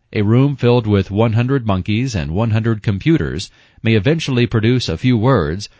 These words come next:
or maybe even a sentence, but it would never produce a Shakespearean play.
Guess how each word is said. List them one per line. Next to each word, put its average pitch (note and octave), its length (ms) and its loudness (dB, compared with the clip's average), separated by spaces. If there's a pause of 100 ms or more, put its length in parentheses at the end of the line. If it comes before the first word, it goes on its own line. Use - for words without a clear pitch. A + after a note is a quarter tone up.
(180)
or G#2+ 120 0
maybe A#2 240 2 (160)
even G2+ 180 -2
a E2 80 -2
sentence, A#2+ 720 -6 (180)
but A#2+ 260 2
it C#3 160 0
would A2+ 200 2
never C3+ 260 0
produce G#2+ 560 0
a F#2+ 140 -2
Shakespearean F#2 800 -2
play. G#2+ 500 -4